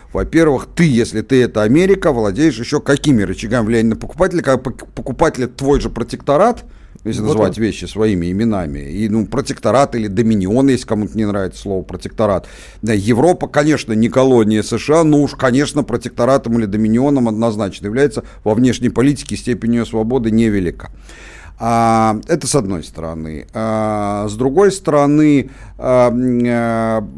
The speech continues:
Speaker 1: м, рынок газа в Америке,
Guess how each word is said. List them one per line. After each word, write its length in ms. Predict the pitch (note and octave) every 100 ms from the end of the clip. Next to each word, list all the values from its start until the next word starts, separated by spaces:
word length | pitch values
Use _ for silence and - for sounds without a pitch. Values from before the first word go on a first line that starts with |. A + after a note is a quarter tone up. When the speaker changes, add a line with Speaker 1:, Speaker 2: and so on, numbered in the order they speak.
| A#2 F#2+ - -
Speaker 1:
м, 380 | A#2+ B2 B2 A#2+ B2 A#2
рынок 600 | D3+ C#3 G3+ F3 D3 -
газа 400 | B2 D#3 D#3 B2
в 80 | B2+
Америке, 760 | C#3 F3 A3+ F#3 G#2 - D2